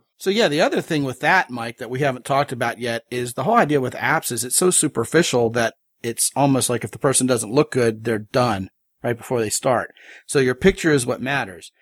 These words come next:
So nobody with decent pictures is getting any action. And then everybody with really nice pictures is getting all the action. And then they end up with the same problem because they get all the attention.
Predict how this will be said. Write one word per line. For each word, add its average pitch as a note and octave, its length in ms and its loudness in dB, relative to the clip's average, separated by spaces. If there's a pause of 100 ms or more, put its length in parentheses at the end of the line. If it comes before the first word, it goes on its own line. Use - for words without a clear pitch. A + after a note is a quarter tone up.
(360)
So F3+ 240 4
nobody F#3+ 480 4
with E3 140 -2
decent D#3+ 320 -2
pictures C#3+ 360 -4
is A#2+ 100 -6
getting B2 260 -4
any A#2 160 -4
action. B2+ 500 2
And D3+ 160 -4
then E3+ 220 -2
everybody F3 540 4
with C#3 340 0
really D3+ 280 2
nice G3+ 220 4
pictures C3+ 440 -2
is D3+ 180 -2
getting D#3+ 320 4 (320)
all A#3 240 6
the D#3 160 4
action. C3 440 0
And F3+ 160 4
then F#3+ 120 6
they G3+ 100 6
end F3+ 80 2
up E3+ 80 -2
with D3 100 -6
the - 60 -6
same C#3+ 200 2
problem D3 440 4
because C3+ 600 2
they D3 160 0
get D3 180 0
all C#3+ 160 4
the C#3+ 100 2
attention. C#3+ 540 -2